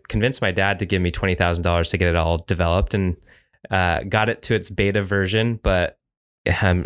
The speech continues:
anybody who's gotten into tech, they know that technology is so expensive to hire developers. It was just, I ran out of money, did this whole event for it too, and got, uh, like, sixty five-star reviews on the App Store. And then it just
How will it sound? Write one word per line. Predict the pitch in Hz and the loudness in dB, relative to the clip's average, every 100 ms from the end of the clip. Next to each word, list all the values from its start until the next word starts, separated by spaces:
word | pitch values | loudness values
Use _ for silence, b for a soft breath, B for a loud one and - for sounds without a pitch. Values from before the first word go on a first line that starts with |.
| - | 0
anybody | 101 95 92 | 2 2 2
who's | 92 | 2
gotten | 92 85 | 2 2
into | 90 | 0
tech, | 82 - 85 - | 0 0 -2 0
they | 90 | 0
know | 90 85 82 | 2 2 2
that | 82 - - | 0 -2 -2
technology | - - 90 87 87 90 85 | -4 0 2 2 2 0 2
is | 82 80 | 0 -2
so | - 98 90 | -2 0 0
expensive | 87 - 90 82 - 85 80 - | -2 -2 0 0 2 0 0 -6
to | - | -4
hire | 110 107 | 0 0
developers. | 101 90 92 90 95 90 87 - - - | 0 0 0 0 0 0 0 -4 -6 -2
It | 90 | 0
was | 90 85 | 2 2
just, | 92 - | 0 2
I | 87 | 2
ran | 90 90 | 4 4
out | 87 | 2
of | 87 | 2
money, | 90 90 90 87 _ _ _ _ | 2 2 2 0 _ _ _ _
did | 127 | 0
this | 117 - | 0 0
whole | 135 120 117 | 0 2 0
event | 95 104 101 - | 0 -2 -2 -2
for | 104 92 | 0 0
it | - | -2
too, | - 95 92 | -2 2 2
and | 90 | 0
got, | 90 87 - _ _ _ _ _ - | 0 0 -4 _ _ _ _ _ -6
uh, | - 85 78 - _ - | 0 2 2 -4 _ -2
like, | 95 | -2
sixty | - - 113 - 107 | 0 -2 -2 0 0
five-star | - 110 101 - 107 95 | 0 -2 -2 0 0 2
reviews | 90 98 95 | 2 0 2
on | 95 90 | 0 2
the | |
App | 87 87 | 0 0
Store. | - 98 87 | -2 0 2
And | 85 90 | 2 2
then | 85 82 80 _ _ _ | 0 0 -4 _ _ _
it | 92 80 | 0 2
just | 76 - | -2 -2